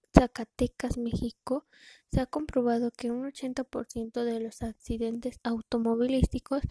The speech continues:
son causados por hacer mal uso del celular mientras se conduce un auto, desplazando el uso de alcohol y otras sustancias nocivas para la salud.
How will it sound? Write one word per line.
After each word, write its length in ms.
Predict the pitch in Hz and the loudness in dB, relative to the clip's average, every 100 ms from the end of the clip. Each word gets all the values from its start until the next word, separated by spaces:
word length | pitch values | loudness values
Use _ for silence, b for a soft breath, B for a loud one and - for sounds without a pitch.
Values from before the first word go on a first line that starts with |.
| B B B | B B B
son 260 | - 262 247 | -6 -6 -2
causados 580 | 269 262 254 240 262 - | -2 -2 -2 0 -2 -4
por 260 | - 247 | -4 0
hacer 480 | 226 226 - 226 233 | 0 4 4 4 2
mal 240 | 233 226 | 0 -2
uso 240 | 220 - 220 | -2 -4 -4
del 180 | 220 214 | -4 -2
celular 480 | 233 233 240 254 | 0 2 0 -2
mientras 440 | 247 240 226 226 - | -4 -6 -4 -4 -2
se 100 | 220 | -4
conduce 600 | - 214 214 220 - 233 _ | -4 -4 -2 -4 -4 -8 _
un 360 | 220 214 214 208 | -4 -2 0 -2
auto, 540 | 214 233 - - - _ B B B B B | -2 -6 -10 -18 -20 _ B B B B B
desplazando 920 | 233 233 - 233 220 - 226 233 254 - | 6 6 6 2 2 0 0 0 -2 -2
el 180 | 233 226 | -4 -4
uso 220 | 226 240 | -2 -2
de 100 | 226 | -2
alcohol 400 | 214 214 - 269 | -2 -4 -4 -2
y 120 | 285 247 | 0 -2
otras 300 | 233 247 240 | -2 -6 -8
sustancias 560 | 233 226 214 - 220 | -8 -8 -2 -2 -2
nocivas 500 | 220 - 226 226 240 | -6 -4 -2 2 0
para 260 | - 220 220 | 2 2 2
la 160 | 220 | 2
salud. 380 | 214 226 226 226 | 0 0 -4 -4